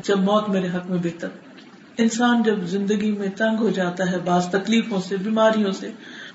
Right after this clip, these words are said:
بڑھاپے سے، یا کسی کے تنگ کرنے سے، یا فقر و فاقہ سے، تو عموماً کیا سوچتا ہے کہ بس دنیا میں جینے کا کوئی مزہ نہیں، اب تو نہ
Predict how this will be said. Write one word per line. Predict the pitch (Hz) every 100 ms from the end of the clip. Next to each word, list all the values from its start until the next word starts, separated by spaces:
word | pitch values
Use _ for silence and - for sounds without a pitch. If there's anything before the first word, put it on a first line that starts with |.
| 226
بڑھاپے | 240 262 277 277 302
سے، | 277 233 240 - - - - - - -
یا | 254 269 254 269
کسی | 269 294
کے | 285
تنگ | 277 285 302 285
کرنے | 233 240 233
سے، | 247
یا | 247 254
فقر | 277 320
و | 294
فاقہ | 269 269 330 330
سے، | 247 254 - - - - - - -
تو | 262 247
عموماً | 269 311 330
کیا | 330 339 330
سوچتا | 311 302 - 320
ہے | 311 262
کہ |
بس | 220 254 190
دنیا | 220 233 247
میں | 233
جینے | 175 214 226
کا | 226 208
کوئی | - 220 196
مزہ | 175 202
نہیں، | 202 196 185 - - - - -
اب | 262 - 311
تو | 320 311 - - -
نہ | 233